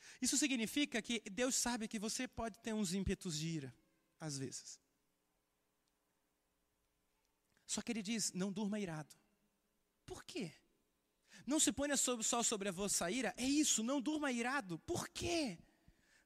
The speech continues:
Porque a ira, se não liberada em perdão, ela se transforma em raiz de amargura. E a Bíblia diz que a raiz de amargura nos priva da graça de Deus.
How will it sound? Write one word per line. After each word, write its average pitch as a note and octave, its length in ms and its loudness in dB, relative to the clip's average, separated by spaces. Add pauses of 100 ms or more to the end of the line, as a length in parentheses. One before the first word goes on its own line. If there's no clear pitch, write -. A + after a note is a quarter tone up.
Porque G#3+ 300 -6
a F3+ 160 0
ira, G3+ 300 0
se F#3+ 260 0
não G3 240 0
liberada E3 800 -4 (840)
em G3 140 2
perdão, D3 540 -2 (880)
ela F#3+ 140 0
se G3 100 2
transforma F#3+ 400 0
em F3 60 -2
raiz F3 180 0
de F3 60 -2
amargura. C#3 520 -6 (800)
E E3 80 -4
a D#3 40 0
Bíblia G3 200 -2
diz F#3 200 2
que F3+ 100 -4
a - 20 0
raiz F3 220 0
de F#3+ 60 0
amargura E3+ 400 -2
nos F3 180 0
priva D3 320 -2
da E3+ 100 -4
graça C3 340 -2
de E3+ 100 -4
Deus. - 440 -10